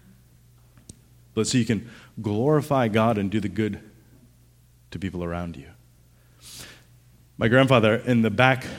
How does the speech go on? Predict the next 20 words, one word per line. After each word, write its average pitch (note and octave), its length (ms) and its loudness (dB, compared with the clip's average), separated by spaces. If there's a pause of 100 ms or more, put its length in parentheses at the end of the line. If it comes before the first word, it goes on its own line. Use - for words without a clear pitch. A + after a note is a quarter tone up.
(200)
of A#2 320 0
his - 680 0
house, B2 640 0 (320)
uh, G#2 180 2
back A#2 460 2
in A2 180 0
northern C3+ 360 4
New B2 80 6
York, G#2+ 280 0
it's G2+ 200 -4
north D3 640 2
of G#2 120 -2
northern A2+ 460 0
New G#2+ 100 -4
York, A2 440 0
up B2 120 -4
at B2+ 60 -2
the A#2+ 80 2
Canadian B2 420 4
border, A2 320 0